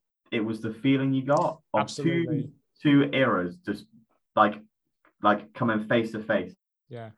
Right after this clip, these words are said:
Speaker 1: And as soon as they were face to face, the crowd were just
Speaker 2: Yeah.
Speaker 1: so just,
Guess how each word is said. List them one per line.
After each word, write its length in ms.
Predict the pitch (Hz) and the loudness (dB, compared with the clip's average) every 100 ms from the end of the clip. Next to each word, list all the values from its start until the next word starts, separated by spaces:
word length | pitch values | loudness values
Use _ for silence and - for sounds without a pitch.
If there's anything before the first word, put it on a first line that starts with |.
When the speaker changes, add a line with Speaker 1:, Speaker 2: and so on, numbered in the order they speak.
| - | -6
Speaker 1:
And 120 | 113 | -4
as 140 | 110 | -4
soon 160 | - 151 | 0 0
as 60 | |
they 120 | 139 135 | 2 2
were 360 | - - 123 | -2 -6 -4
face 180 | 127 123 | -2 -2
to 60 | 117 | -2
face, 300 | 127 101 - | -2 -2 -4
the 100 | 104 | -8
crowd 760 | - - 117 107 101 90 85 - | -8 -6 2 2 4 0 -4 -8
were 140 | 98 | -10
just 480 | 90 92 87 - _ _ - | -8 -6 -8 -10 _ _ -20
Speaker 2:
Yeah. 100 | 113 - - - | -18 -20 -10 2
Speaker 1:
so 480 | 120 110 92 87 - | 4 4 2 -4 -8
just, 160 | 87 | -10